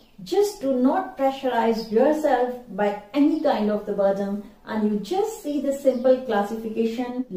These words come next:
learn it or you can take it a screenshot and you can keep it with you। और जब भी आपको जरूरत पड़े आप इस screenshot को खोलकर या ऐसा note करके अपने दिमाग में सबसे पहले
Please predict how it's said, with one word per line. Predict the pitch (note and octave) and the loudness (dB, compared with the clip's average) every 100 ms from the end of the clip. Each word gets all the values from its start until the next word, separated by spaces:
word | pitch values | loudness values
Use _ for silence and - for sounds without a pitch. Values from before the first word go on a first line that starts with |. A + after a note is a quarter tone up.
| F#3 | 2
learn | G#3 C#4 F#4+ G#4 | 4 4 2 -2
it | B4+ - - - | -4 -8 -16 -2
or | E4 E4 | 0 2
you | D#4+ D#4+ | 0 0
can | E4+ F4 | -4 -4
take | F4+ E4+ - | -6 -6 -6
it | - | -4
a | C#4 | -6
screenshot | - - D#4 F#4 - C4 A3 A3+ | -6 -6 -4 -4 0 2 2 4
and | A3+ | 2
you | A3+ | 2
can | B3 B3 - | 0 -2 -2
keep | D#4+ E4 C#4+ | 0 4 4
it | G3+ G3 | 4 0
with | F#3+ | -4
you। | G3+ F#3 G3+ | 0 0 0
और | G#3 F#3+ | -4 -2
जब | A3+ A3+ | 0 0
भी | D4 | 2
आपको | D#4 D#4 D4 | 0 0 -2
जरूरत | B3 A#3+ A3+ A3 | 2 2 2 2
पड़े | G#3 G#3 | 2 2
आप | F#3+ F#3+ | 2 -2
इस | G#3 - | -6 -6
screenshot | C4+ C4+ D4+ B3 G#3 - | -2 0 0 0 -2 -2
को | G#3 B3+ | -4 4
खोलकर | C4 C4+ D4+ E4+ - - _ | 4 4 2 0 -2 -12 _
या | - G#3 | 0 0
ऐसा | G#3+ A3 | 0 0
note | A3 C#4 - | 2 2 2
करके | C#4 C4+ C#4 D4+ D4+ - - | 0 0 -2 -4 -6 -14 -12
अपने | A3+ C4 | -4 -2
दिमाग | D#4 D#4+ E4 E4 | -2 -2 -4 -4
में | E4+ | -4
सबसे | E4+ E4+ F#4 | -2 -2 -2
पहले | F4 E4+ | 0 0